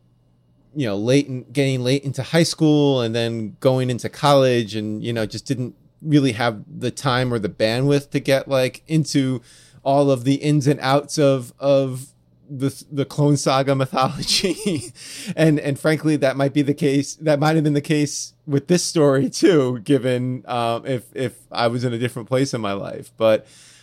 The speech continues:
so with that in mind, like, that, that's, that's why, like, you know, when people are like, "Oh, you know, it's just a retcon or it's just a this," it, it, I mean, you know,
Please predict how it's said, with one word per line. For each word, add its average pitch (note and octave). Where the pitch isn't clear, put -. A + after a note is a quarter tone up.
so D#3+
with D3+
that F3
in E3
mind, C#3+
like, C3
that, C#3
that's, E3+
that's F3+
why, E3
like, C#3+
you D3+
know, C#3
when C#3
people F3+
are D#3+
like, C3
"Oh, F#3
you E3+
know, C#3+
it's -
just F#3
a F3+
retcon C3+
or B2
it's -
just -
a C#3
this," B2+
it, C#3
it, A2+
I D#3
mean, D3+
you D#3
know, C3